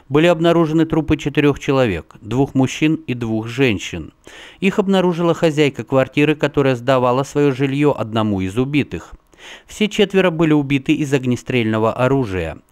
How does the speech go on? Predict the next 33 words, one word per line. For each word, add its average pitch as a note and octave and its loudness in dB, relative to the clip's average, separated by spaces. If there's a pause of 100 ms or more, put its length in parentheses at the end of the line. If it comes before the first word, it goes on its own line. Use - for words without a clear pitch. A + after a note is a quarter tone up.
(320)
В - -10
ходе A3 0
следствия G3 0
уже E3+ 2
установлено, C3 2
что - -10
на D3+ 4
протяжении D#3+ 0
последних D#3+ -4
нескольких B2 -2
недель E3 0 (240)
эта F3 0
компания E3+ 2
вела D3 4
весьма C#3+ 2
разгульный D#3 2
и D3 -2
громкий C#3 2
образ B2 2
жизни, E3+ 0 (300)
но G3 2
соседи F#3 0
терпели C#3+ 2
и D3 -2
в - -20
полицию A#2 0
не A2+ 2
обращались. C3 -2 (240)
Но F#3 2
кто G3 0
же G#2 0
эти F2+ -2
жертвы? F2 -4